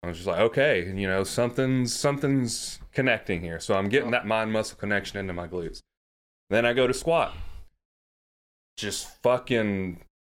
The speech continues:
perfect. Like, I don't know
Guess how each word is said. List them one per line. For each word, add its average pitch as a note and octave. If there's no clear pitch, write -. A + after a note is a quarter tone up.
perfect. B2
Like, F2
I G2+
don't A2+
know A#2+